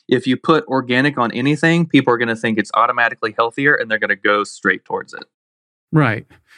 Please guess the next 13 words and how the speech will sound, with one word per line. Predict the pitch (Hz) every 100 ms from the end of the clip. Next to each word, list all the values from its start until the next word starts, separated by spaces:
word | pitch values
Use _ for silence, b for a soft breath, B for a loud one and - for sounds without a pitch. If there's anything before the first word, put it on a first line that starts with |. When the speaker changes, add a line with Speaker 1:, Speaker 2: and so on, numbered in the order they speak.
| b
Speaker 2:
Yeah, | 165 151
that's | 139 170 -
the, | 156 131
that's | 151 160 -
the | 139
thing. | 214 190 98
And | 104
they, | 113 120
then | 113 131 139 139
they | 131 123
do | 117 123 120
it | 113
with, | 120 113 104